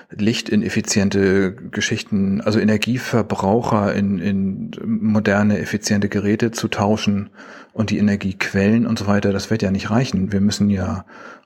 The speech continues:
unser Konsumverhalten irgendwie ändern. Und zwar so ändern, dass sich das nicht wie ein Verzicht anfühlt, sondern einfach nur ändern und dass das, äh, ein, ein neues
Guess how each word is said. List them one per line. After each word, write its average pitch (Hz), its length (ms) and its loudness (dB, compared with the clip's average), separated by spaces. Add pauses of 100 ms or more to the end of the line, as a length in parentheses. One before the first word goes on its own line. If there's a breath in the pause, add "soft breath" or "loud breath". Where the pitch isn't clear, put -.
unser 101 200 -2
Konsumverhalten 92 1200 -2 (260)
irgendwie 101 360 0
ändern. 95 460 0
Und 123 180 0
zwar 95 220 0
so 123 180 2
ändern, 101 520 0 (440 loud breath)
dass - 160 -2
sich - 120 -6
das - 180 -2
nicht 117 240 0
wie 113 100 2
ein 107 120 2
Verzicht - 440 -4
anfühlt, 113 720 0 (640 loud breath)
sondern 113 360 2
einfach - 280 -2
nur 110 160 2
ändern 113 460 2
und 107 160 0
dass 98 100 -6
das, - 380 -6 (680 loud breath)
äh, 85 320 -14
ein, 110 260 2
ein 101 340 -4
neues 120 680 0